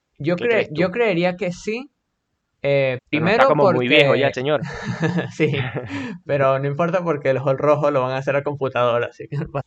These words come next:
Speaker 2: <laughs> Ah, bueno.
Speaker 1: Eh,
Speaker 2: Tipo Ant-Man.
Speaker 1: sí, sí. No, yo creo que pues, o sea,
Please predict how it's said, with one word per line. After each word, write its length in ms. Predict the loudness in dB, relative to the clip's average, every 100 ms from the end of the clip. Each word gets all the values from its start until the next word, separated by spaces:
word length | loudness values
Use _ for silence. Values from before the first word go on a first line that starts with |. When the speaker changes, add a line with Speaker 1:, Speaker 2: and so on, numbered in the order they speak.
| -8
Speaker 2:
<laughs> 340 | -4 -2 0
Ah, 40 | 0
bueno. 240 | -2 -4 -10 -18 -14
Speaker 1:
Eh, 300 | -4 2 2
Speaker 2:
Tipo 720 | 2 2 2 2 2 2 2 2
Ant-Man. 600 | 0 -2 -4 -6 -10 -8
Speaker 1:
sí, 360 | 0 2 4 0
sí. 280 | -2 -10 -10 -18 _ 0
No, 100 | 4
yo 160 | 4
creo 180 | 4 2
que 140 | 2
pues, 400 | 2 2 2 -2
o 80 | -6
sea, 280 | -2 -2